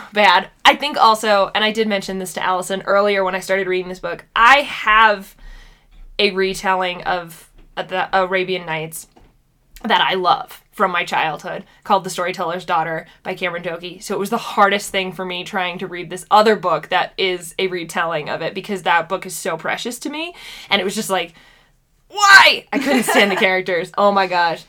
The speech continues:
Speaker 1: I
Speaker 2: You
Speaker 1: was
Speaker 2: didn't D N F it, though.
Speaker 1: I did not D N F it. I gave it a two star. But I don't wanna finish the duology. I
Speaker 2: It was
Speaker 1: don't
Speaker 2: a rough
Speaker 1: care.
Speaker 2: start to the month. I was like, "Kales is gonna just die the entire month."
Speaker 1: Uh, no, I got
Speaker 2: It got
Speaker 1: some good
Speaker 2: better.
Speaker 1: ones, though. It did get better.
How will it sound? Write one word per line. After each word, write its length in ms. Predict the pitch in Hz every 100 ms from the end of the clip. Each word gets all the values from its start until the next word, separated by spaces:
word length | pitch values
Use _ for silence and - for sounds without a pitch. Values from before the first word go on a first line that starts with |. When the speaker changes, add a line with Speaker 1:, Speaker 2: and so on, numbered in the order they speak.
| -
Speaker 1:
I 80 | 208
Speaker 2:
You 80 |
Speaker 1:
was 80 | 277
Speaker 2:
didn't 240 | 247 311 285
D 140 | 330
N 80 | 262
F 140 | -
it, 120 | 254
though. 300 | 180 180 170 -
Speaker 1:
I 140 | 226
did 140 | 262
not 220 | 233 240 247
D 120 | 277
N 80 | 269
F 180 | 262
it. 180 | 214 196 -
I 140 | 220
gave 200 | 226 220
it 80 | 226
a 60 |
two 240 | 254 294 277
star. 420 | 240 214 185 190 - _ _ _ _ -
But 100 | 202
I 140 | 202
don't 100 | 214
wanna 220 | 196 196 196
finish 340 | 196 180 -
the 100 | 180
duology. 600 | 175 165 131 143 120 117
I 40 | 123
Speaker 2:
It 20 |
was 80 | 277
Speaker 1:
don't 160 | 349
Speaker 2:
a 20 | 202
rough 180 | 180
Speaker 1:
care. 120 | 147 -
Speaker 2:
start 220 | 170 160
to 80 | 190
the 60 |
month. 240 | 165 160 -
I 80 | 196
was 100 | 208
like, 140 | 214
"Kales 240 | 233 196 240
is 100 | 233
gonna 200 | 226 214
just 240 | 226 -
die 240 | 151 147
the 100 | 151
entire 400 | 170 190 - -
month." 240 | 160 151 202
Speaker 1:
Uh, 480 | 233 247 226 214 190
no, 220 | 277 349
I 140 | 349
got 100 | 359
Speaker 2:
It 60 | 370
got 60 | 370
Speaker 1:
some 60 |
good 60 | 370
Speaker 2:
better. 100 | 403
Speaker 1:
ones, 180 | 247 202
though. 140 | 175
It 100 | 175
did 140 | 208 226
get 100 | 214
better. 300 | 190 185